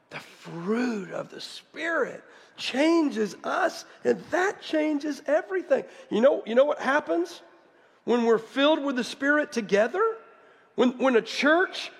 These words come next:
when enough people in a church say, "I wanna be full of the Spirit of God," we call that revival.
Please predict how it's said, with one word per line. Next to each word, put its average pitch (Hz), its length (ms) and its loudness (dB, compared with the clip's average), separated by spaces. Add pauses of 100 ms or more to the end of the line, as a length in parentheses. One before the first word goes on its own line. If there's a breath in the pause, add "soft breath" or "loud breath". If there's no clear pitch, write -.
(120)
when 285 140 4
enough 233 480 2
people 349 340 2
in 277 80 2
a - 40 -2
church 320 420 -2
say, 294 440 2 (340 loud breath)
"I 302 320 6
wanna 294 440 0
be 302 180 -2 (200)
full 370 240 6
of 349 60 0
the 339 100 -2
Spirit 330 400 2
of 285 140 -2
God," 320 400 0 (160)
we 285 100 -2
call 294 220 2
that 359 200 -2
revival. 392 600 -4